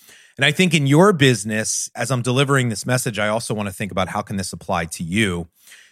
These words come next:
Getting feedback from customers and clients and even team members is really valuable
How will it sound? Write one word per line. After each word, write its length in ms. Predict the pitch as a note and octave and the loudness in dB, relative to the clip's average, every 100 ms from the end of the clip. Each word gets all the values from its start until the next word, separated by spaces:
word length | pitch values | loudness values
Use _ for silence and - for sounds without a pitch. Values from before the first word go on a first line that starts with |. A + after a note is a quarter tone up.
| _ _ | _ _
Getting 320 | G#2+ D#3 A#3 | 0 2 2
feedback 1000 | D#4+ - D#3 B2+ C3 D3+ C#3+ E3+ - - - - | -2 -2 0 0 2 0 0 -2 -6 -16 -18 -20
from 760 | - B2 A2+ A2 G#2+ G#2+ G2+ - _ _ | -4 0 0 0 -4 -8 -10 -18 _ _
customers 640 | - A#2+ - B2+ B2 A#2 | -2 -2 -2 -2 0 0
and 160 | G#2+ F#2 | -2 -6
clients 840 | - G#2 G2+ A2 A#2+ B2+ - - - _ _ - | -4 -2 0 0 -2 -6 -10 -12 -16 _ _ -4
and 160 | A2+ | -4
even 640 | B2+ E3 A#3+ B3+ G#3 C#3 - _ | 0 0 2 2 0 0 -4 _
team 540 | - - D#3+ E3+ D3+ G#2 E2 | -10 -2 2 2 2 -2 -6
members 640 | F2 E2+ D2 C2 - - _ _ _ _ _ - | -8 -8 -8 -12 -16 -20 _ _ _ _ _ -2
is 200 | A#2 F#2+ | -2 -2
really 380 | F#2+ A2+ G#2+ F#2+ | 0 2 2 2
valuable 640 | F2+ E2 D#2+ C2 - | 2 0 -2 -8 -18